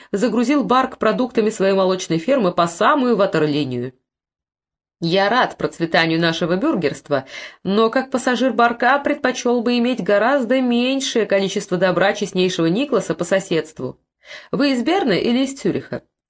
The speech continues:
«Из Берна, господин барон». «Я бы и сам мог догадаться, встретив вас на Женевском озере, а не на Валензе».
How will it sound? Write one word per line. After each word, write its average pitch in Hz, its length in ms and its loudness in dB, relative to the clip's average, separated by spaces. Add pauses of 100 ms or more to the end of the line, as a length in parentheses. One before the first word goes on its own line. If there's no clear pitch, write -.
(140)
«Из 196 160 -2
Берна, 160 480 0
господин 180 460 -4
барон». 175 320 -4 (560)
«Я 262 180 2
бы 269 160 0
и 269 40 0
сам 226 460 0
мог 156 220 -2
догадаться, 175 560 0
встретив 202 500 -2
вас 196 280 2
на 185 100 0
Женевском 190 560 -2
озере, 147 400 -2 (300)
а 190 160 2
не 202 80 0
на 202 160 2
Валензе». 202 580 0